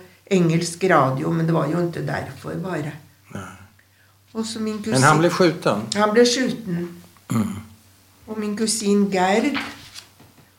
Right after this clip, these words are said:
Speaker 1: og han, hen-, hennes bror Harry,
Speaker 2: Mm.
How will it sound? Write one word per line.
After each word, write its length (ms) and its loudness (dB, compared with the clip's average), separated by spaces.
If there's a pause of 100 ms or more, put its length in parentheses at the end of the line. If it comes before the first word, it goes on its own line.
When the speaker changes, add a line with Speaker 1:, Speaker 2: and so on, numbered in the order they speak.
(420)
Speaker 1:
og 360 0 (420)
han, 320 -4
hen-, 380 -2 (280)
hennes 420 -4
bror 420 -4
Harry, 640 0 (200)
Speaker 2:
Mm. 180 -8